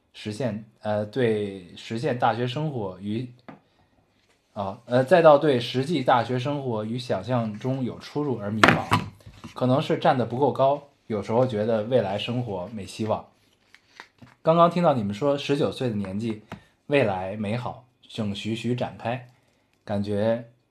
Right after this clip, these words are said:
好像真的未来无限可能。呃，觉得不应该纠结太多，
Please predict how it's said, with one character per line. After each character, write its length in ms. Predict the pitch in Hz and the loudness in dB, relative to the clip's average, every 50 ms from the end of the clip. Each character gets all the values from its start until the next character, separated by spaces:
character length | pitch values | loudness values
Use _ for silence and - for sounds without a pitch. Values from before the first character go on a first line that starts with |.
| _ _ _ | _ _ _
好 200 | - - 98 95 | -8 -8 -6 -6
像 160 | 117 101 95 | -6 -8 -4
真 220 | 101 139 143 151 | -2 -2 0 0
的 260 | 139 113 92 - - _ _ | 0 -2 -2 -4 -10 _ _
未 140 | - 113 104 | -8 -6 -6
来 200 | 98 95 90 90 | -4 -4 -6 -8
无 160 | 92 92 92 | -8 -10 -12
限 200 | 95 - 135 117 | -6 -4 -4 -4
可 200 | 104 - - 98 | -4 -6 -10 -14
能。 80 | 82 - - _ _ _ _ _ _ _ _ _ _ _ _ _ _ _ _ _ _ | -16 -18 -20 _ _ _ _ _ _ _ _ _ _ _ _ _ _ _ _ _ _
呃， 540 | 120 113 113 110 110 107 107 107 104 107 107 | -2 0 0 0 0 -2 -2 -2 -4 -4 -6
觉 160 | - 113 117 | -2 0 2
得 100 | 123 - | 2 2
不 100 | - 147 | 2 0
应 100 | 143 147 | -2 0
该 140 | 151 156 151 | 0 -2 0
纠 180 | 156 165 165 | 0 -2 -2
结 160 | 160 - 104 | -2 -2 -4
太 220 | 117 - - 113 98 | -4 -2 -4 -4 -2
多， 320 | 104 110 113 120 123 - | -2 -4 -6 -6 -8 -12